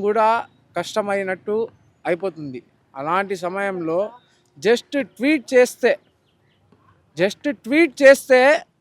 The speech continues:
"మీ సమస్య నేను తీరుస్తా" అని ముందరకొచ్చే మనిషి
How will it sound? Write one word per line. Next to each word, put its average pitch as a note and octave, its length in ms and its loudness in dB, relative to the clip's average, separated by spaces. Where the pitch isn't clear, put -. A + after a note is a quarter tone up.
"మీ F#3 100 -8
సమస్య A#3 420 -2
నేను G#3+ 180 -6
తీరుస్తా" G#3 500 -4
అని E3+ 300 -6
ముందరకొచ్చే F#3+ 640 -6
మనిషి F#3+ 420 -8